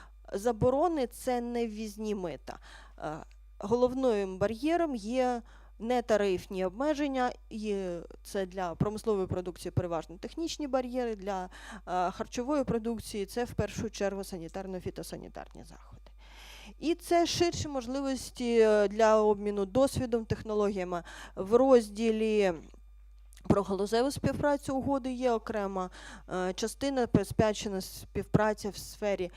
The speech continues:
сільського господарства і розвитку сільських територій.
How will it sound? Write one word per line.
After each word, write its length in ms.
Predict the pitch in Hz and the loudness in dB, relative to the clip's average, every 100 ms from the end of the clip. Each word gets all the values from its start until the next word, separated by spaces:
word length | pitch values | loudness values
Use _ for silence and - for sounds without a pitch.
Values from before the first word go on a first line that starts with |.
| - | -20
сільського 420 | - 208 - 202 180 | -14 -14 -4 -2 -2
господарства 640 | 180 - 185 247 240 - | -4 -6 -4 -4 -4 -10
і 60 | 175 | -6
розвитку 400 | 175 185 165 - | -6 -6 -10 -14
сільських 440 | - 120 - - | -14 -14 -14 -16
територій. 500 | - - 110 - - | -12 -10 -12 -14 -18